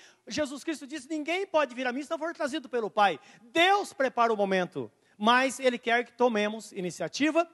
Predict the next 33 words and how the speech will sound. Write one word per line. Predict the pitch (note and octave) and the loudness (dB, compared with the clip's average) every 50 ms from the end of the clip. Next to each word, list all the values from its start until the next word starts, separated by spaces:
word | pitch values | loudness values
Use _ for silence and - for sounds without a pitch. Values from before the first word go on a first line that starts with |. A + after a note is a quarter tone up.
| _ _ _ _ _ | _ _ _ _ _
Sabe | - - D#4+ E4+ E4+ C#4 | 0 4 4 4 4 2
por | - B3+ A#3 G#3+ | 0 -2 -2 -2
quê? | - G3 G3 B3+ F4+ - _ _ _ _ | 0 0 0 0 0 -4 _ _ _ _
Então, | _ - | _ -10
assim, | D4+ - D#4 B3+ B3 | -10 -8 -10 -10 -12
"Mas | A#3 A3 G#3+ A3 A3+ A3+ A3+ | -12 -8 -6 -4 -4 -4 -4
é | C4 | -6
impossível | D4 C4+ F#4+ F4+ - - C#4 E4 D#4+ C4+ | -8 -8 -10 -12 -10 -8 -8 -10 -10 -12
acontecer | - - E3 - - D#3+ C#3 | -14 -14 -18 -16 -14 -14 -14
isso." | C#3 B2 - _ _ _ _ _ | -14 -18 -20 _ _ _ _ _
Não | E3 G3 A#3 A3+ | -8 -6 -6 -6
é | A3 | -8
possível. | - C4+ - - C4+ D4 G#3+ F3 B2+ - _ _ _ _ _ _ _ _ _ _ | -10 -14 -12 -8 -8 -8 -8 -10 -14 -16 _ _ _ _ _ _ _ _ _ _
Nós | F3 G3 A#3 C4 C4+ B3+ - - - | -2 0 0 0 0 -4 -10 -18 -14
já | E3+ G#3 | -12 -12
chegamos, | G3+ - G#3+ F#3+ G#3+ A#3+ A3+ G3+ | -10 -10 -4 -2 -2 -2 -2 -4
certa | - G#3+ F#3 | -6 -8 -2
vez | F#3+ B3 B3 | -2 -2 -2
batizamos | G3 A3 G3+ - F3+ F3 G#3 G3 F3+ D#3 | -2 -6 -10 -10 -8 -8 -8 -8 -8 -8
uma | F3 E3+ | -10 -10
pessoa, | - E3 D#3 - - C4 C#4 D4 E4 - - _ _ _ _ _ _ _ _ _ _ _ _ _ _ _ _ _ _ _ | -10 -12 -10 0 4 6 6 6 4 0 -6 _ _ _ _ _ _ _ _ _ _ _ _ _ _ _ _ _ _ _
pessoa | - A#3 A#3+ | -2 -2 -2
vê | G3+ A3+ | -2 -2
a | G#3+ | -4
mim | G#3 B3+ | -4 -6
e | C4 | -8
diz: | A#3 - - | -8 -10 -10
"Pastor, | - G#3 E3+ - C4+ C4 | -10 -10 -2 -2 0 0
nem | C#4+ C4 | -2 -4
sei | - D4+ | -8 -10
o | D4+ | -10
que | - - | -10 -8
fazer. | - E4 D4 A3 C4 D#4 F#4+ | -8 -8 -4 -4 -4 -4 -6